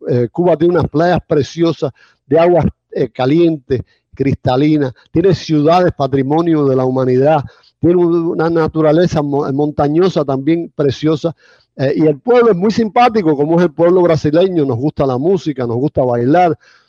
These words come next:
Eh, para mí, <laughs> ¿qué te voy a decir? Yo me siento muy bien en Cuba, yo adoro a Cuba y extraño mucho las playas. En ninguno de esos países he visto playas. Eh,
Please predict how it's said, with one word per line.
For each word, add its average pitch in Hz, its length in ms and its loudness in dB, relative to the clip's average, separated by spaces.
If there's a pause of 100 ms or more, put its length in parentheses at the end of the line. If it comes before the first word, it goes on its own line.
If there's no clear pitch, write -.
(180)
Eh, 131 220 -2
para 147 240 0
mí, 226 320 -2
<laughs> - 340 -4
¿qué 165 80 -8
te 170 100 -2
voy 180 100 2
a 180 40 4
decir? 156 280 0 (320)
Yo 151 160 0
me 180 160 0
siento 190 380 0
muy 165 280 0
bien 214 220 2
en 180 80 -2
Cuba, 190 300 0
yo 165 160 4
adoro 180 440 4
a 151 80 2
Cuba 196 340 2 (420)
y 151 100 0
extraño 175 400 2
mucho 196 260 -2
las 165 160 2
playas. 139 400 2
En 143 60 -2
ninguno 180 260 0
de 208 60 4
esos 180 180 0
países 180 300 2
he 160 60 2
visto 165 280 0
playas. 135 360 0 (420)
Eh, 135 180 0